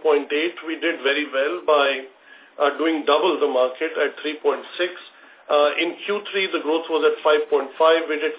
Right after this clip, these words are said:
five point six percent, and we did trade off by not changing our rates, um, especially towards the last week of December.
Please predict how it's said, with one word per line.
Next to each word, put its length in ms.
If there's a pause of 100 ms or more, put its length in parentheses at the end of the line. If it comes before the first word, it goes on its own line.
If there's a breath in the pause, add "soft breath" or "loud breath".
five 240
point 240 (100)
six 140 (160)
percent, 480 (400 loud breath)
and 260
we 140
did 320
trade 240
off 320
by 80
not 280 (120)
changing 320
our 320
rates, 320 (480 soft breath)
um, 380 (580)
especially 640
towards 320
the 80
last 400
week 160
of 160
December. 560